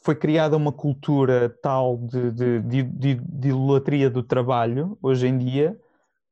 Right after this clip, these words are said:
que não raras vezes as pessoas que ganham mais, que são C E Os, et cetera, não são pessoas que têm tudo aquilo que nós queremos.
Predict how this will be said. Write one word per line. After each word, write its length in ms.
que 120
não 200
raras 360
vezes 380
as 140
pessoas 460
que 140
ganham 320
mais, 360
que 80
são 140
C 180
E 180
Os, 240
et 160
cetera, 320
não 220
são 280
pessoas 640
que 140
têm 240
tudo 200
aquilo 280
que 80
nós 240
queremos. 520